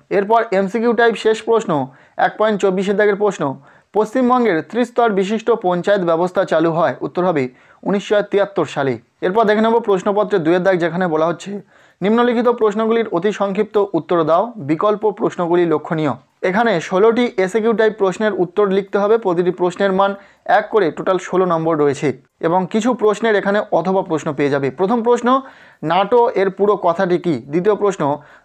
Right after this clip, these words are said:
"জোট নিরপেক্ষ আন্দোলন কবে কোথায় প্রথম সূচনা হয়?"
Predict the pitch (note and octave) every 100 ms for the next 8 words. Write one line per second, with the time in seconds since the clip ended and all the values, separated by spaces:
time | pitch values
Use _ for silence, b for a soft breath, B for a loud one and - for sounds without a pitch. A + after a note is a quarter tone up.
0 | C#3 G3+ A#3 G#3+ G#3 A3 A3 A3 A3 -
1 | E3 F3 F#3+ G3 F3 D#3+ F#3 E3+ E3+ F#3
2 | F#3+ F#3 F3+ G#3+ F#3+ - D#3 D3 C#3+ B2+